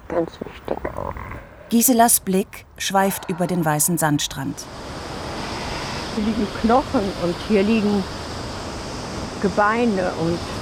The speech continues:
Speaker 1: von Frauen und Kindern. Und, äh, ja, es ist für mich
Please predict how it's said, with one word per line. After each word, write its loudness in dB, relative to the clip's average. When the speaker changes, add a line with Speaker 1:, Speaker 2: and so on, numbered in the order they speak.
Speaker 1:
von 2
Frauen 2
und -2
Kindern. 4
Und, 0
äh, 4
ja, 0
es -2
ist 0
für 2
mich 2